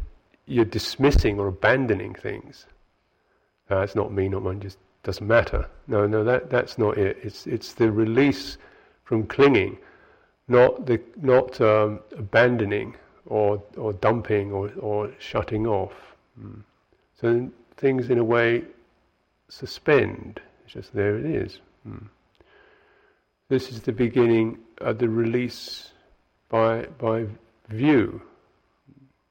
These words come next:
And it, it also, it, so it definitely has an energetic result. You know, "Oh, it's just that.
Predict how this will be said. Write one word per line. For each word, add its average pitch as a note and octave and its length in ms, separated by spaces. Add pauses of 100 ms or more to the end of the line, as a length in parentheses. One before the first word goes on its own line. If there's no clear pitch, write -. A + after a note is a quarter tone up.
(220)
And A2 60
it, - 160
it C3 280
also, E3 260
it, - 340
so B2 100
it A#2 140
definitely C#3 320
has A2+ 160
an A2+ 100
energetic A2 720 (760)
result. G#2+ 580 (340)
You B2+ 100
know, E3 140
"Oh, G#2+ 60
it's F#2 160
just - 240
that. E2+ 260